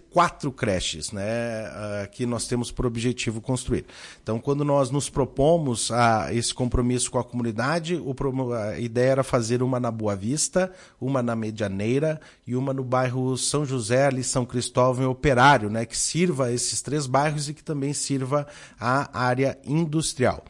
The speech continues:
Eh, ao iniciar o ano, né, fazendo o inventário das, eh, das vagas de creche, né,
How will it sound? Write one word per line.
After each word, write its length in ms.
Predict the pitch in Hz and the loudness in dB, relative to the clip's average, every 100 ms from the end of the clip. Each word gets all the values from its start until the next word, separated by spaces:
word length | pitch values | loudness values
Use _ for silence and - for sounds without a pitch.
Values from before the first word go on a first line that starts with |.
| - - - - | -20 -20 -20 -10
Eh, 280 | 107 117 - | -6 -4 -4
ao 180 | 107 151 | 0 2
iniciar 720 | 180 175 - - 170 170 208 | 2 0 0 0 2 2 2
o 140 | 143 | 2
ano, 340 | 127 123 185 208 | 2 2 0 -2
né, 120 | 113 | -6
fazendo 640 | - 123 107 123 131 127 | -4 -4 -2 -4 -2 -2
o 140 | 101 123 | 0 0
inventário 760 | 120 120 113 - 123 160 147 | 0 -2 -4 -2 0 0 -2
das, 500 | 123 110 98 98 - | 0 2 2 0 -2
eh, 640 | 87 110 104 98 92 87 76 | -2 -2 -2 -2 -4 -6 -6
das 300 | 98 110 98 | -2 -2 -2
vagas 600 | 92 120 156 175 135 104 | 0 2 2 0 -2 -2
de 120 | 107 | -4
creche, 500 | 104 98 98 123 - | -4 -2 -2 -2 -4
né, 260 | 160 113 | -4 -4